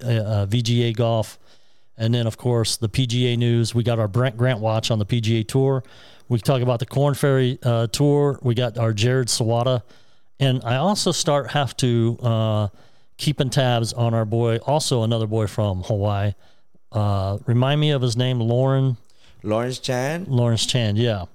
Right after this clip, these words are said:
Speaker 2: And, hey, if you can get a, a hold of Chan Kim, that guy's right there. He's doing wonders in the European Tour. He's, like, right there in the order merit, official world ranking. He's in the top, I believe, top fifty in the world.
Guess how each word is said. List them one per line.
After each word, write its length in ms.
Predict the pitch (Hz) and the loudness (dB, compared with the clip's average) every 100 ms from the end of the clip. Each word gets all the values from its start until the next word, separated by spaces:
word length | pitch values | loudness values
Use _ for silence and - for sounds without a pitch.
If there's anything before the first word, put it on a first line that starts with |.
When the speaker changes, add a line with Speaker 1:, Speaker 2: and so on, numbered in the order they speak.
| - | -16
Speaker 2:
And, 380 | 101 101 98 98 | -8 -4 -4 -6
hey, 300 | 87 113 101 | -6 -2 -2
if 80 | 95 | -2
you 80 | 107 | -6
can 180 | 139 120 | -6 -2
get 160 | 120 | 0
a, 280 | 113 104 98 - | 0 0 -2 -2
a 240 | 101 92 | -2 0
hold 200 | 101 120 | -2 -2
of 120 | 107 | -4
Chan 300 | - 117 113 | -4 -4 -4
Kim, 340 | 110 123 143 165 - - - - - | -6 -6 -6 -12 -20 -20 -20 -20 -8
that 160 | 98 | -6
guy's 280 | 101 110 110 | -2 -2 -2
right 200 | 110 110 | -4 -6
there. 140 | 160 | -4
He's 200 | 143 117 | -4 -6
doing 280 | 104 120 117 | -6 -6 -4
wonders 420 | 107 123 127 127 | -6 -6 -6 -6
in 100 | 120 | -6
the 60 | 113 | -6
European 560 | 117 131 131 131 131 127 | -4 -4 -6 -8 -8 -8
Tour. 380 | - 143 143 143 | -8 -4 -2 -2
He's, 240 | 120 95 | -4 -4
like, 160 | 101 95 | -6 -4
right 320 | 110 123 127 - | -4 -4 -6 -8
there 180 | 127 | -6
in 60 | 127 | -6
the 100 | 113 | -6
order 240 | 98 127 | -6 -6
merit, 420 | 120 123 135 147 - - - - | -6 -6 -8 -8 -14 -20 -20 -18
official 420 | - 127 - 120 | -10 -8 -6 -4
world 180 | 120 120 | -2 -2
ranking. 240 | 127 131 | -4 -8
He's 160 | 110 117 | -8 -8
in 80 | 117 | -8
the 100 | 107 | -8
top, 440 | - 135 139 - - - - - - - - | -10 -8 -8 -10 -20 -20 -20 -20 -20 -18 -6
I 140 | 107 | -4
believe, 320 | 117 123 127 | -2 -4 -4
top 180 | - 127 - | -8 -10 -8
fifty 300 | 131 - 135 | -10 -8 -10
in 60 | |
the 60 | 120 | -8
world. 380 | 110 120 139 | -4 -4 -6